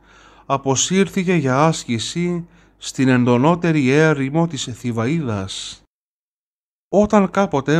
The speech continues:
ο Όσιος Γεράσιμος επισκέφθηκε τον Όσιο Ευθύμιο,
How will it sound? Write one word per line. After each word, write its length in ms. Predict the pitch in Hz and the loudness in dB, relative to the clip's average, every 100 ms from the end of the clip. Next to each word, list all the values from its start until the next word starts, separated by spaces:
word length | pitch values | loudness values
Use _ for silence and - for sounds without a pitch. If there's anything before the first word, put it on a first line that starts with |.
| 165 | 2
ο 200 | 127 151 | 4 4
Όσιος 380 | 170 - 175 143 | 2 0 0 2
Γεράσιμος 840 | 131 135 175 170 - 110 104 101 | 0 2 2 0 -2 -2 -2 -4
επισκέφθηκε 840 | - 123 120 110 180 180 175 170 160 | -6 -6 -6 -6 -4 -4 -4 -6 -2
τον 200 | 135 131 | 2 2
Όσιο 340 | 165 - 151 | 2 0 0
Ευθύμιο, 840 | 120 113 - 165 117 104 131 160 | 0 -2 -4 -2 0 0 0 -2